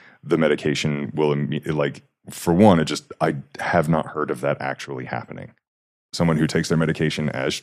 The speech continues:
you know, as prescribed, I have not heard of it happening. And so it just makes, like, I, I just don't think that, uh, it, I, I'm hoping to be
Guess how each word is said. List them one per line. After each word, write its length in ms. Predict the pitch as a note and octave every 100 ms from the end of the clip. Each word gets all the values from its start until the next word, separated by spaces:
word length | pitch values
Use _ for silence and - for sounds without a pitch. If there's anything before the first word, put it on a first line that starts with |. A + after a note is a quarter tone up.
| _
you 100 | C#2+
know, 80 | C2
as 140 | B1 B1+
prescribed, 540 | - G#2 F#2+ C2+ - - _ _ _
I 60 | D2
have 120 | C2+
not 320 | D2 D2 D#2 A1
heard 160 | D#2 C2+
of 60 |
it 60 | C2+
happening. 420 | G#1+ - - - - _ _ _ _ _ _
And 160 | D#2+ D#2+
so 480 | E2 D2+ C#2+ C2+ - _ _ _ _ _ _ -
it 160 | F2
just 320 | - D#2+ - E2
makes, 480 | D#2+ D2+ - -
like, 260 | - D#2+ E2+
I, 240 | E2 D#2+
I 40 | E2
just 200 | D#2 -
don't 280 | D#2+ C#2+ - _ _ _ _
think 240 | - D2
that, 300 | - C#2 C2
uh, 480 | C#2 C#2 C2+ B1+ A1+ - -
it, 140 | - -
I, 200 | F2+ G2+
I'm 200 | G2+ G#2
hoping 440 | - C#3+ C3+ A2
to 120 | G2 F2+
be 480 | D2+ D#2+ D2+ C#2+